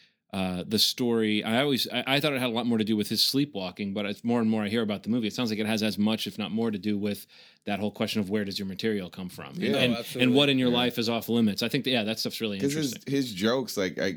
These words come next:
Speaker 2: that's kind of a recurring subject is that he, <laughs> he, uh,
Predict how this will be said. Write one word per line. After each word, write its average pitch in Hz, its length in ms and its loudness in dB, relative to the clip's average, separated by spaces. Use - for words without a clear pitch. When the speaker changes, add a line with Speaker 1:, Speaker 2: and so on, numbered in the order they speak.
Speaker 2:
that's 107 320 -2
kind 110 240 -2
of 98 80 0
a 98 100 0
recurring 90 880 -2
subject 95 540 0
is 82 140 -4
that 82 200 -2
he, 92 300 -8
<laughs> - 80 -20
he, 117 400 0
uh, - 100 -8